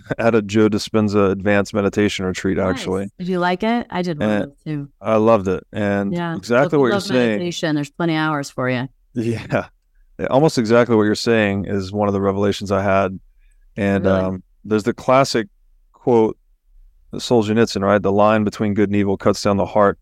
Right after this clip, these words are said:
Speaker 1: of every man." I hope that's Solzhenitsyn. Sometimes confuse him and Dostoevsky. But it lives within all of us,
Speaker 2: Me
Speaker 1: right? The
Speaker 2: too.
Speaker 1: potential
Speaker 2: Yeah.
Speaker 1: for good and evil. <laughs> And, um, what you're describing there, the as above, so below, um, principle,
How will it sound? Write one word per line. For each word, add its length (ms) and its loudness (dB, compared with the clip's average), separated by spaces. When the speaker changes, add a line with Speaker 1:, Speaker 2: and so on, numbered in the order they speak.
Speaker 1:
of 120 -2
every 180 0
man." 380 -2
I 40 -16
hope 160 -4
that's 220 -2
Solzhenitsyn. 580 -2
Sometimes 360 0
confuse 380 0
him 140 -2
and 80 -2
Dostoevsky. 720 0
But 120 2
it 60 4
lives 240 2
within 200 0
all 180 4
of 80 -2
us, 140 -6
Speaker 2:
Me 80 0
Speaker 1:
right? 80 0
The 100 -2
Speaker 2:
too. 60 0
Speaker 1:
potential 440 -2
Speaker 2:
Yeah. 120 -6
Speaker 1:
for 160 -4
good 180 0
and 100 -2
evil. 320 -2
<laughs> 80 -6
And, 300 2
um, 400 2
what 220 -2
you're 100 2
describing 460 4
there, 140 4
the 120 2
as 220 4
above, 320 2
so 200 0
below, 600 0
um, 500 -2
principle, 640 2